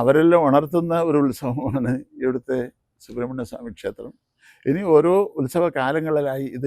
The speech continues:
കഴിഞ്ഞ ഉടനെ തന്നെ പിന്നെ ഇവിടെ കലാ സാംസ്കാരിക, ആ,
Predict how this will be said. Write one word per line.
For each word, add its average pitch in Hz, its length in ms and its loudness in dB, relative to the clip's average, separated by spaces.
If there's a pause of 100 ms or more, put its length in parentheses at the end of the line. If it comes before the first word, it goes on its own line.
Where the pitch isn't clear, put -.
കഴിഞ്ഞ 131 240 -6 (100)
ഉടനെ 120 360 -8
തന്നെ 98 220 -12 (840)
പിന്നെ 165 280 -4
ഇവിടെ 156 200 0 (1080)
കലാ 139 360 0 (440)
സാംസ്കാരിക, 135 680 -6 (1040)
ആ, 127 120 -10